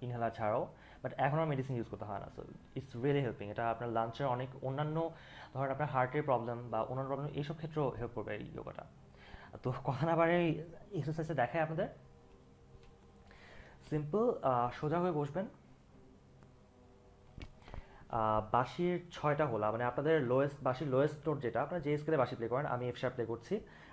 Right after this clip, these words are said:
আপনারা যে স্কেলে প্লে করেন, doesn't matter। তো আপনাদের লোয়েস্ট স্কেল যেটা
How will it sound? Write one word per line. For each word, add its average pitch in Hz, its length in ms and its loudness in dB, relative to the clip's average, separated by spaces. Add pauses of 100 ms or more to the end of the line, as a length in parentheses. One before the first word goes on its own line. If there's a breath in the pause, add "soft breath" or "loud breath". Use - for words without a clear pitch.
আপনারা 240 160 -6
যে 175 160 0
স্কেলে 175 220 -2
প্লে 131 140 -2
করেন, 135 220 0
doesn't 120 220 -2
matter। 113 220 0 (680 loud breath)
তো 117 140 2
আপনাদের 156 340 2
লোয়েস্ট 156 260 4
স্কেল 151 200 2
যেটা 110 260 -2